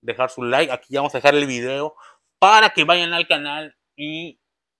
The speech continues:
no se lo pierdan y chequenlo. Y me cuentan que aquí en los comentarios, porque sí los leo, me cuentan qué es lo que vieron, qué minuto, qué onda, aquí,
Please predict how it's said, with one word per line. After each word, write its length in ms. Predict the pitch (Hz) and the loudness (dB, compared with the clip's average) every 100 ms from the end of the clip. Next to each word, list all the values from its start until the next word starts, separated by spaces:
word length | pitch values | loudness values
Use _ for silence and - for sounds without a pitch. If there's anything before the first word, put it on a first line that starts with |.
| _ _ | _ _
no 180 | 127 131 | -12 -12
se 100 | 143 | -8
lo 140 | 120 | -10
pierdan 280 | - 131 131 | -6 -6 -6
y 140 | 127 - | -10 -10
chequenlo. 520 | 139 - 139 135 135 | -10 -8 -10 -10 -10
Y 240 | 131 180 | -8 -8
me 220 | 170 135 - | -8 -10 -12
cuentan 760 | 156 151 165 165 - 175 190 _ _ _ _ _ | -6 -4 -4 -4 -6 -6 -8 _ _ _ _ _
que 220 | 139 135 - | -8 -8 -6
aquí 240 | 120 - | -8 -6
en 60 | 139 | -12
los 120 | 131 | -10
comentarios, 440 | 131 123 131 127 _ | -8 -6 -6 -8 _
porque 260 | 175 135 | -2 -2
sí 140 | - 143 | -14 -6
los 180 | 139 | -6
leo, 360 | 120 135 147 180 _ _ _ _ _ _ _ | -2 -2 -2 -6 _ _ _ _ _ _ _
me 160 | 117 | -12
cuentan 360 | - 156 151 139 | -6 -6 -4 -4
qué 60 | 151 | -4
es 40 | |
lo 120 | 151 131 | -8 -8
que 100 | 120 | -8
vieron, 440 | 135 151 151 151 | -4 -4 -4 -4
qué 100 | 151 | -4
minuto, 600 | 139 131 160 165 160 156 - | -4 -8 -10 -10 -10 -10 -8
qué 60 | |
onda, 480 | 139 151 160 151 147 | -6 -6 -6 -8 -8
aquí, 420 | 113 - 156 190 | -10 -10 -12 -14